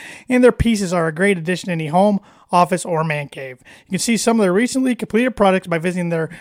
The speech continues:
Facebook page, Mooney Woodcrafts, or visiting them on Instagram at Mooney Woodcrafts. And if you let them know the Tan and J-Man Show sent you, you get fifteen percent off your order.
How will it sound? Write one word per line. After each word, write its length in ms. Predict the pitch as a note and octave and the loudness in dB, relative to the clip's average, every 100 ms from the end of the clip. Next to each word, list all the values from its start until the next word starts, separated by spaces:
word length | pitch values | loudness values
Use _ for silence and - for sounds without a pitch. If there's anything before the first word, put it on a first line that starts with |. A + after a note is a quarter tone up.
| - | -4
Facebook 300 | G#3 G#3 G3+ | -2 -2 -2
page, 240 | G3 F#3+ | 0 0
Mooney 240 | E3+ G3 F#3 | 2 0 0
Woodcrafts, 540 | F#3 G#3 - G#3 G3 | 0 0 2 2 0
or 240 | - G3 G3+ | -2 -2 -2
visiting 300 | F#3 F#3+ F#3+ | -2 -4 -2
them 140 | F#3+ | -2
on 100 | F3 | -2
Instagram 480 | E3 G3 - A3 G#3 - | -6 -10 -4 -2 -4 -2
at 240 | G#3 G#3+ | -4 -2
Mooney 220 | A#3 A3+ | -2 0
Woodcrafts. 560 | A#3 A#3 - A#3 A#3 - - - - - | 0 -2 0 0 0 -4 -20 -20 -10 2
And 220 | D4 D4 | 4 4
if 140 | C4 | 2
you 80 | A#3 | 2
let 220 | G#3+ A#3+ | 2 2
them 120 | B3 G#3+ | 2 4
know 160 | A3 | 4
the 120 | G#3 | 2
Tan 280 | - - G#3 | -2 -2 0
and 140 | A3 F#3 | 0 0
J-Man 320 | G3 G3 F#3+ | 0 0 -2
Show 160 | - F#3 | -2 -4
sent 300 | G3 F3+ - | -4 -6 -2
you, 140 | F#3 - - - - | -4 -4 -14 -20 -10
you 60 | F3+ | -4
get 140 | E3+ | -4
fifteen 500 | - A#3 A#3+ - A#3+ A3 | -2 -2 -2 0 0 0
percent 300 | F3 G3 F#3 | -4 0 2
off 200 | F3+ F3+ | 2 0
your 140 | F3+ | -2
order. 340 | E3 D3 C3 | -2 -6 -10